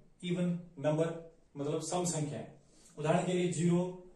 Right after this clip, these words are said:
टू, फ़ोर, सिक्स, एट, टेन, ट्वेल्व, फ़ोर्टीन, एटसेटरा और are called even number। नंबर फ़ाइव पे है odd number, a number not divisible by two is called an odd number,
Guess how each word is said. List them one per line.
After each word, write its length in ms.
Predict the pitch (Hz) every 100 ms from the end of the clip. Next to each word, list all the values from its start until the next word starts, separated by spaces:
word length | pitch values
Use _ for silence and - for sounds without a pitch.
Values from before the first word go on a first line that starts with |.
| _ _ _ - - -
टू, 280 | 180 180
फ़ोर, 280 | 175 165 165
सिक्स, 340 | 151 175 180 160
एट, 260 | 156 156
टेन, 300 | 156 156 151
ट्वेल्व, 340 | 156 151 151 147
फ़ोर्टीन, 260 | 143 143
एटसेटरा 360 | 139 160 147 143
और 560 | 147 139 135 139 - - 143
are 260 | 143 143
called 280 | 143 143 156 - - - _ 170
even 280 | 160 143
number। 220 | 127 113 101 - - - - _ - - _ _ _ -
नंबर 320 | 151 170 170
फ़ाइव 220 | 170 175
पे 80 | 175
है 220 | 170 170
odd 320 | 170 170 175
number, 340 | 170 165 151 139 - - -
a 60 | 151
number 460 | 156 185 196 202 180
not 340 | 165 175 190 160
divisible 340 | 160 156 143
by 180 | 135 151
two 320 | 175 196 180 165
is 180 | 147
called 240 | 156 147 147
an 180 | 156 -
odd 340 | 175 170 156 156
number, 220 | 123